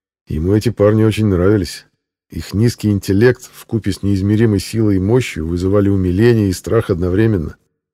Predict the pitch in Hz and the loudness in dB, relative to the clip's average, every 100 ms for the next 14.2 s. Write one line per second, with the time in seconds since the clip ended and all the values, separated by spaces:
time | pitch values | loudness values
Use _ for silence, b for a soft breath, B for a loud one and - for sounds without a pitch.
0 | _ _ - 113 127 110 107 - 107 101 | _ _ -6 -2 0 2 0 0 -2 0
1 | 95 92 - 90 - 98 85 69 - _ | 0 -2 -4 -8 -4 0 0 -2 -12 _
2 | _ _ _ _ _ _ _ _ _ _ | _ _ _ _ _ _ _ _ _ _
3 | _ 69 82 98 101 95 101 - 101 98 | _ -8 -4 -2 0 0 0 0 -2 -2
4 | 104 107 98 101 - - 110 101 101 95 | 0 2 2 2 -2 -6 -2 0 0 0
5 | 90 90 85 76 76 - _ _ _ _ | -2 -4 -4 -4 -8 -14 _ _ _ _
6 | _ _ _ _ 87 - 85 95 - 104 | _ _ _ _ -8 -6 -4 -4 0 0
7 | - 104 101 90 87 82 92 113 - 90 | 0 0 0 -2 -4 0 0 0 -2 -2
8 | 107 113 101 - 92 101 95 101 98 95 | 0 2 0 -2 0 0 0 0 2 2
9 | 95 - 110 110 95 90 107 104 95 90 | 0 0 0 0 2 4 4 2 0 -4
10 | - _ _ _ - - - 98 135 123 | -16 _ _ _ -18 -14 -8 -6 -4 -2
11 | 117 - 120 - 120 - 113 123 113 104 | -2 0 -2 0 0 2 0 0 0 -2
12 | - 104 123 123 113 110 107 107 104 98 | -2 0 0 0 0 2 0 0 -2 -4
13 | - - 90 98 104 - 87 80 87 85 | -8 -8 -2 0 -2 -2 -2 0 0 -2
14 | - | -6